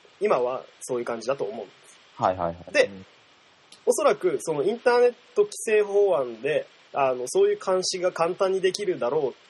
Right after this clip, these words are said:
Speaker 1: う、できるようにしようっていう考え方は、今のその監視をすることで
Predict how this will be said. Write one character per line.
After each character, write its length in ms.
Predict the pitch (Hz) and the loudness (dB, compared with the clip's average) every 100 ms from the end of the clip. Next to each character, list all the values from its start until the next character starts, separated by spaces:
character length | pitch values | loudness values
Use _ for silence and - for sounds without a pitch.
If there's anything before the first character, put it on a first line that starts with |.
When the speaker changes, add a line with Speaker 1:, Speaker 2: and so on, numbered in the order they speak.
| - | -10
Speaker 1:
う、 60 | |
で 80 | 143 | -8
き 100 | 170 | -4
る 60 | 170 | 0
よ 120 | 127 | 0
う 40 | |
に 80 | 117 | -2
し 160 | - 139 | -6 0
よ 200 | 160 123 | 0 0
う 20 | |
っ 20 | - | -4
て 60 | 127 | -12
い 160 | 127 | -10
う 60 | 127 | -6
考 140 | 165 185 202 | -4 -2 0
え 60 | |
方 220 | 202 208 | 0 0
は、 260 | 139 156 131 - _ _ _ _ _ 254 | 2 0 -2 -10 _ _ _ _ _ -2
今 220 | 294 175 | 0 2
の 180 | 180 135 | 2 0
そ 140 | 170 | -2
の 80 | 143 | -2
監 340 | - 220 311 | 0 0 2
視 180 | - - | 0 -2
を 140 | 247 240 | -2 -2
す 100 | 240 | -8
る 120 | 233 | -4
こ 100 | 240 | -4
と 100 | 214 | -2
で 300 | 226 190 | -2 -2